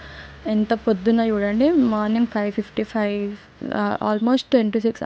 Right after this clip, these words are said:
ఆ టైం వరకు అయితే ఇంకా దిగేసినాం మేము పొద్దున. ఫుల్ చలి. ఇంకా మేము వెళ్ళిన రోజే కొంచెం లైట్గా రెయిన్ పడిందంట. ముందు రోజు కూడా పడింది, మేము వెళ్ళిన రోజు కొంచెం తక్కువ పడింది. But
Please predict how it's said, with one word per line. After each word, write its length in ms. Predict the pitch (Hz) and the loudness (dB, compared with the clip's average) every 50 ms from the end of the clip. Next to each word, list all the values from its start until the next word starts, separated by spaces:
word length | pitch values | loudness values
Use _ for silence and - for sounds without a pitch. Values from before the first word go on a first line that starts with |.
| 214 | -4
ఆ 20 | 208 | -2
టైం 280 | 202 - 202 208 214 | -2 -2 -2 -2 -2
వరకు 220 | 220 214 208 208 208 | -2 -2 -2 -2 -4
అయితే 160 | 220 220 262 247 | -4 -4 -2 -2
ఇంకా 100 | 233 233 | -2 -2
దిగేసినాం 540 | 202 202 208 202 202 208 - - 208 196 196 | -2 -2 -2 -2 -2 -2 -4 -4 -4 -2 -2
మేము 120 | 196 190 190 | -4 -4 -4
పొద్దున. 440 | - 196 180 170 175 190 208 262 381 381 - - - - - - _ - - - - - - - - - - - - | -4 -6 -6 -4 -4 -2 -2 -2 -4 -4 -8 -20 -20 -20 -20 -20 _ -20 -20 -20 -20 -20 -20 -20 -20 -20 -20 -8 -2
ఫుల్ 320 | - 233 226 226 240 262 277 277 - | 0 0 2 4 4 4 4 2 2
చలి. 280 | - 233 208 208 220 240 240 226 | 0 0 2 2 4 4 4 2
ఇంకా 160 | 220 208 - 226 226 | 2 0 0 0 0
మేము 140 | 233 220 214 214 | 0 0 0 0
వెళ్ళిన 340 | 208 208 214 233 233 233 220 | 0 0 2 2 2 2 2
రోజే 340 | 226 220 220 214 - 240 262 | 2 0 0 0 2 2 2
కొంచెం 460 | 254 - 233 226 214 - 240 220 214 208 | 2 2 0 0 0 0 0 0 2 2
లైట్గా 460 | 208 196 196 208 214 - 233 233 233 220 208 | 0 -2 -2 -4 -4 -2 0 0 0 0 0
రెయిన్ 280 | 208 208 214 226 226 | 0 0 0 0 0
పడిందంట. 580 | 214 202 190 190 185 185 185 185 185 180 185 233 269 359 - - - - - - - - _ - | 0 0 -2 -2 -2 -4 -4 -4 -4 -4 -4 -4 -4 -4 -6 -10 -20 -20 -20 -20 -20 -8 _ 2
ముందు 240 | 240 240 233 233 240 247 | 4 4 6 6 8 8
రోజు 180 | 247 240 233 220 220 | 8 6 6 4 2
కూడా 200 | 226 220 226 220 208 | 2 2 2 2 0
పడింది, 280 | 202 196 196 202 240 269 | 0 0 0 0 2 4
మేము 120 | 285 262 247 220 | 4 4 4 2
వెళ్ళిన 260 | 214 214 214 214 214 | 0 0 0 0 0
రోజు 140 | 226 233 - - | -2 -2 -4 -4
కొంచెం 200 | 220 208 - 208 196 - | -4 -4 -4 -4 -6 -4
తక్కువ 260 | 202 190 - - 208 208 202 | -6 -6 -4 -2 -2 0 0
పడింది. 380 | 196 190 185 185 185 190 240 320 392 - - - - - - - - _ _ | -2 -2 -4 -4 -2 -2 -2 -2 -2 -6 -12 -20 -20 -20 -20 -20 -20 _ _
But 140 | - 226 220 | -4 -4 -4